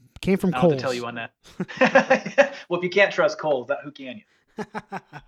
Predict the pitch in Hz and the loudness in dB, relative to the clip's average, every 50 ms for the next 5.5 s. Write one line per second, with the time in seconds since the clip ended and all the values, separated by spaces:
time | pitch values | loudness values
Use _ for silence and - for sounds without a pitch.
0 | _ 147 143 _ _ _ _ _ _ _ _ - _ - 190 202 185 - - 190 | _ -20 -20 _ _ _ _ _ _ _ _ -14 _ -2 0 0 0 0 0 0
1 | 190 170 180 233 277 262 208 151 143 151 185 190 185 180 220 262 247 190 190 190 | 0 2 2 2 2 0 0 -2 -4 -2 0 0 2 2 2 2 2 4 4 4
2 | 180 185 180 175 175 170 185 - 175 151 - 151 139 - - 151 143 - - 151 | 4 2 2 2 2 -2 -2 0 0 0 0 -2 -4 -2 -2 -2 -2 -2 -2 -6
3 | 143 - - 160 165 170 160 156 147 135 143 151 147 139 139 131 139 143 143 139 | -4 -2 0 0 0 0 0 -2 -4 -4 -4 -4 -4 -4 -6 -6 -6 -6 -4 -6
4 | 139 131 - 131 127 123 123 _ _ _ _ _ _ _ _ _ _ - 147 147 | -6 -6 -8 -8 -8 -8 -10 _ _ _ _ _ _ _ _ _ _ -8 -6 -4
5 | 147 143 143 139 139 131 127 127 127 123 | -2 -2 -2 -4 -4 -4 -6 -8 -8 -12